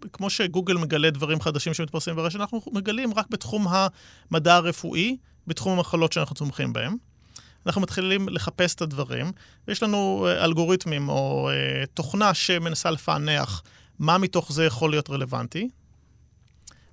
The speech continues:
ואז אנחנו, אה, מזהים אותה, ובתוך התהליך הזה יש אוטומציה, כן? כולל בינה מלאכותית ועוד, וגם אנשים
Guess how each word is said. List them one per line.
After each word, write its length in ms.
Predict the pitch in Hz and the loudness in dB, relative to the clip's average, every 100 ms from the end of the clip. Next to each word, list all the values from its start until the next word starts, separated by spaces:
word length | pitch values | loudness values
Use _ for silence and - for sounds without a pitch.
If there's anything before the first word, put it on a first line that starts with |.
| - | -8
ואז 420 | 139 175 214 226 | -4 0 2 2
אנחנו, 480 | 214 208 220 220 202 | 0 0 0 0 0
אה, 680 | 196 190 185 185 185 180 180 - - _ - - _ - - - _ _ - 165 | 0 0 0 0 0 -2 -4 -8 -18 _ -20 -20 _ -14 -14 -20 _ _ -6 -2
מזהים 420 | 151 160 185 170 | 2 4 4 2
אותה, 340 | - 160 214 - | 2 0 0 -4
ובתוך 1040 | 160 160 156 160 - - 156 - 233 233 | -2 0 0 0 -6 -6 -6 -2 0 2
התהליך 460 | 220 214 208 247 226 | 2 4 4 2 0
הזה 160 | 170 | 2
יש 140 | 160 - | 2 0
אוטומציה, 640 | - - 151 180 202 277 330 - _ _ _ _ _ _ _ - | -6 -4 0 0 -2 -4 -6 -10 _ _ _ _ _ _ _ -8
כן? 180 | 170 202 - | -4 -4 -6
כולל 260 | - 147 143 | -4 -2 -2
בינה 220 | 135 135 | -2 -6
מלאכותית 560 | 135 - 151 262 254 - 156 | -6 -8 -6 -4 -4 -6 -6
ועוד, 320 | 156 202 269 - - - - | -2 0 0 -4 -16 -20 -8
וגם 500 | 147 175 - 175 190 | -2 -2 -2 0 2
אנשים 480 | 220 202 - 165 | 2 0 0 0